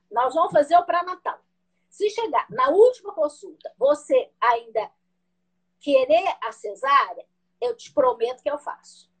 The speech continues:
Porque o pré-natal inteiro eu mostrava pra ela que o parto normal era muito melhor. Ah, então,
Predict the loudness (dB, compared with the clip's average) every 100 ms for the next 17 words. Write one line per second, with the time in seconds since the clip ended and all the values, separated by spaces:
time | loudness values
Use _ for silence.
0 | _ _ _ _ _ _ -2 0 2 0
1 | -2 -4 -6 4 4 4 2 -2 -4 -4
2 | -4 -8 -8 -10 -8 -6 -4 -4 -6 -10
3 | _ _ _ _ _ _ _ _ _ 4
4 | 4 0 -4 -6 -4 -2 -2 -6 -14 -6
5 | -6 -6 _ _ _ _ _ _ _ _
6 | _ _ _ _ _ -8 -6 -6 -8 -2
7 | -2